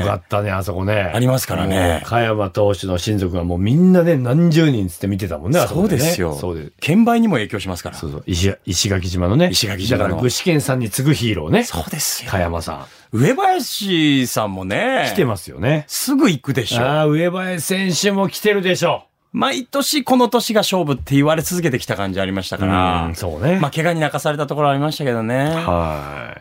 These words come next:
Speaker 1: い。
Speaker 2: で、僕個人的には増田修選手。
Speaker 1: 増田選手も来てるでしょう。
Speaker 2: 六年目でまだ二十四歳とかなんで、
Speaker 1: うんうんうん。
Speaker 2: 横浜高校卒業して、
Speaker 1: はい。
Speaker 2: で、まあ、新人の時から取材をさせてもらってて、
Speaker 1: うん。
Speaker 2: で、まあ、lineしたんですよ。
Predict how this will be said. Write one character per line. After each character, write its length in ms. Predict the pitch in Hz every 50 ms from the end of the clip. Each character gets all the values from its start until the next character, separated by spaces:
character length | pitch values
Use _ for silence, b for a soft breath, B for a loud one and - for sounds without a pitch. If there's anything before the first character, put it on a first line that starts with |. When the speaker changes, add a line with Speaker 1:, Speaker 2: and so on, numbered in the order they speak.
| _
Speaker 1:
い。 40 | -
Speaker 2:
で、 40 | 151
僕 120 | 156 165 -
個 120 | 175 190
人 120 | 190 226
的 100 | 220 226
に 60 | 226 220
は 80 | 180
増 200 | 165 170 143 -
田 80 | 185 175
修 200 | - - 180 156
選 200 | 127 139 117 98
手。 280 | - - 90 73 64 - _ _ B B B B B B B B B B B B B
Speaker 1:
増 340 | 101 104 107 101 - 151 151
田 60 | 143
選 120 | 156 196
手 100 | 190 190
も 100 | 190 175
来 80 | - -
て 100 | - 196
る 60 | 196
で 80 | 190 190
し 80 | 143
ょ 240 | 165 156 131 101 - -
う。 420 | - _ _ _ _ _ _ -
Speaker 2:
六 200 | 123 120 - 220
年 280 | 226 226 220 220 214 208
目 120 | 208 202
で 100 | 156 127
ま 100 | 117 143
だ 100 | 131 107
二 160 | 104 123 175
十 180 | 208 254 220 156
四 180 | 151 175 196
歳 300 | 190 - - 190 156 127
と 100 | 98 117
か 80 | 101 98
な 120 | 87 80
ん 100 | 76 73
で、 80 | 71 82
Speaker 1:
う 20 | 92
ん 240 | 92 92 85 78 65
う 20 |
ん 40 | 87 87
う 0 |
ん。 20 |
Speaker 2:
横 200 | 98 120 127 135
浜 180 | 156 156 160 151
高 140 | 160 156 120
校 100 | 104 90
卒 260 | - 90 85 - 92
業 160 | 87 87 85
し 140 | 82 - -
て、 320 | - 101 98 98 92 85
Speaker 1:
は 240 | 82 76 78 73 69
い。 320 | 64 - - - _ - 160
Speaker 2:
で、 80 | 165
ま 300 | 170 170 170 170 165 160
あ、 40 | 143
新 180 | - 190 214 220
人 140 | 208 226
の 120 | 226 220 208
時 180 | 226 208 -
か 100 | - 147
ら 500 | 110 101 95 92 87 85 82 80 80 80 78 - _ -
取 140 | - 147
材 140 | 127 135 135
を 40 | 127
さ 120 | - 131
せ 100 | 120 -
て 60 | - 123
も 100 | 113 110
ら 120 | 110 107
っ 40 | -
て 160 | - - -
て、 380 | - 95 90 90 90 85 78 -
Speaker 1:
う 20 | 78
ん。 120 | 69 71 - _ -
Speaker 2:
で、 60 | - 101
ま 160 | 98 95 92
あ、 40 | 87
line 220 | 101 127 165 185
し 60 | -
た 100 | - 220
ん 80 | 208 151
で 60 | 101
す 120 | - -
よ。 120 | 87 76